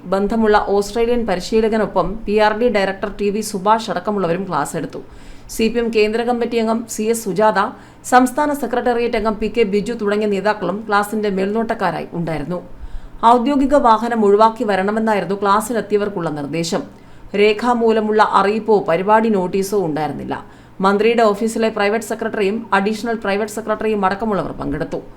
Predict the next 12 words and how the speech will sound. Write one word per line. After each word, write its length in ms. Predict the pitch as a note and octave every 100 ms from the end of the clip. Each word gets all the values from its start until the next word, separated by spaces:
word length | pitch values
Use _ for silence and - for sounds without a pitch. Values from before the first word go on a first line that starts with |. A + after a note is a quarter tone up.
| - - - -
ലോക്സഭാ 480 | A#3+ B3+ C#4+ C#4+ D#4
തെരഞ്ഞെടുപ്പിൽ 600 | C#4+ A#3+ A#3+ A#3+ A#3+ -
എൽ 160 | G#3 G#3
ഡി 80 |
എഫ് 120 | B3 B3
പ്രചാരണത്തിൽ 540 | F#3+ G#3 A3 A3 A3+
പങ്കാളിയാകേണ്ടത് 1080 | G#3+ F#3+ F#3+ G#3 A3 A3+ F#3+ F#3 G#3 G#3 F#3
എങ്ങനെയെന്നത് 480 | F#3 G#3+ G#3 G3
സംബന്ധിച്ചും 680 | G3 F3+ F#3 F#3+ F#3+ E3 C3 - - -
സാംസ്കാരിക 600 | - A3+ A3 A3 B3 B3 B3
സ്ഥാപന 400 | B3 G#3 G3+ G#3+
മേധാവികൾക്ക് 720 | F#3 A3 G#3 G#3 G#3 G3